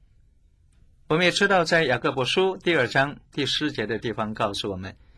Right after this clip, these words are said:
信德而没有行为的话是死的东西。上面有比喻了，他说，如果一个兄弟姊妹到你跟前来，说他肚子饿，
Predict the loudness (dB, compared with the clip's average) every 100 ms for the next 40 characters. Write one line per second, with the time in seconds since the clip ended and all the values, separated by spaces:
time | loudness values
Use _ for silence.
0 | -6 0 2 4 2 4 4 4 0 -20
1 | _ 0 0 2 2 2 0 -4 -18 -20
2 | -20 -20 -20 -20 -14 -2 0 2 2 0
3 | 0 0 -2 -8 -4 0 2 2 0 -4
4 | -6 -8 -10 -12 -16 -20 -20 -20 -20 -20
5 | -20 -20 -20 -20 -20 -20 -18 -8 0 0
6 | 0 -2 -4 -4 -4 -4 -6 -14 -20 -20
7 | -20 -20 -6 0 2 2 2 2 2 2
8 | 2 0 0 -2 -2 -2 -2 0 -2 -2
9 | -2 -2 -2 -6 -6 -8 -4 -2 0 -2
10 | -2 -4 0 2 2 0